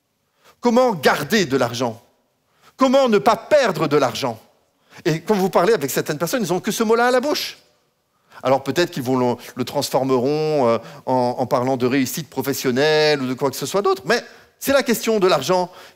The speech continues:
qui est, qui est centrale. Et Jésus va dire, « Mais est-ce que l'argent est-il vraiment ce qui définit le bonheur ? » Une expression dit, « Ne, l'argent ne fait pas le bonheur »,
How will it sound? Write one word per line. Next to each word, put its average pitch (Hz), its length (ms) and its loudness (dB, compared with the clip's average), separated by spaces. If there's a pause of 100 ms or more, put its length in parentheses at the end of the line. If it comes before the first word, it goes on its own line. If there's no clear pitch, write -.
qui 160 140 -2
est, 160 120 -4
qui 143 140 -4
est 135 40 2
centrale. 113 600 -4 (960)
Et 165 80 0 (240)
Jésus 185 240 -2
va 196 100 2
dire, « 156 160 -2
Mais 135 160 0 (220)
est-ce 165 160 -4
que 254 80 0
l'argent 175 580 0 (380)
est-il 156 380 -8
vraiment 156 580 -2 (280)
ce - 140 -8
qui 143 180 -8
définit 139 720 -6 (160)
le 113 140 -6
bonheur ? » 110 580 -6 (1000)
Une 117 80 -6
expression 135 420 -6
dit, « 107 140 -8
Ne, 117 120 -2
l'argent 127 480 -2 (200)
ne 135 60 -4
fait 131 160 -2
pas 127 180 2
le 123 60 0
bonheur », 123 520 0